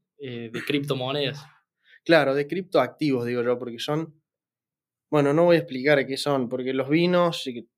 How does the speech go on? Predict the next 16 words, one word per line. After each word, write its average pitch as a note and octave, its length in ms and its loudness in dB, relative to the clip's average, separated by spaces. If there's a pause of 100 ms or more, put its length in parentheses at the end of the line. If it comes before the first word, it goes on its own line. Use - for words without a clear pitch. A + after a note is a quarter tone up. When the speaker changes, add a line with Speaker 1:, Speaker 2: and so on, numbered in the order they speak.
(140)
Speaker 2:
esos C#3 300 -6
que B2+ 120 -4
hablaba, C3+ 440 0
son C3+ 180 -8
un C3 160 -6
tipo C#3 220 -4
de B2 60 -4
token C3 340 -2
que A#2 60 -10
son B2 360 -8 (760)
fungible C#3+ 640 0
tokens, D3 720 -2 (180)
que B2 120 -10
es A#2 100 -12
como, A2 480 -8 (1300)
no, C#3 720 -2